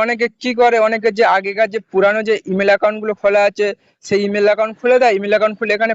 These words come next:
পাসওয়ার্ড দিয়ে দেয়। পাসওয়ার্ড দিয়ে দিলে তাদের এই যে দেখতে পাচ্ছেন এরকম অপশনটা চলে আসে, তারা কিছু করতে পারে না।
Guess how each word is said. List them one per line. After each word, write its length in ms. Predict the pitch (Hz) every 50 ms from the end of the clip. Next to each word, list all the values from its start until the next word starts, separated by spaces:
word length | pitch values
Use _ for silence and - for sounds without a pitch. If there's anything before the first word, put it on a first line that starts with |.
| - 196
পাসওয়ার্ড 320 | 175 180 - - 190 180 160
দিয়ে 120 | 156 156 139
দেয়। 120 | 135 123 - _ _ _ _ _ _ -
পাসওয়ার্ড 340 | 180 175 175 - - 208 202 202
দিয়ে 100 | 226 226 202
দিলে 160 | 240 247 269 277 - _ _ _ _ _ -
তাদের 220 | 180 190 202 214 208 208
এই 40 | 208
যে 40 | 220 214 214
দেখতে 140 | 233 - 247
পাচ্ছেন 200 | 240 240 - 247 226 208
এরকম 220 | 214 220 226 220 208 196
অপশনটা 280 | - - 220 208 208 190 -
চলে 120 | 185 170 165
আসে, 100 | 160 160 143 -
তারা 140 | - 180 190 202 -
কিছু 140 | 226 208 220 202
করতে 200 | 185 180 - 190 165
পারে 160 | 170 151 139 135 127
না। 60 | 123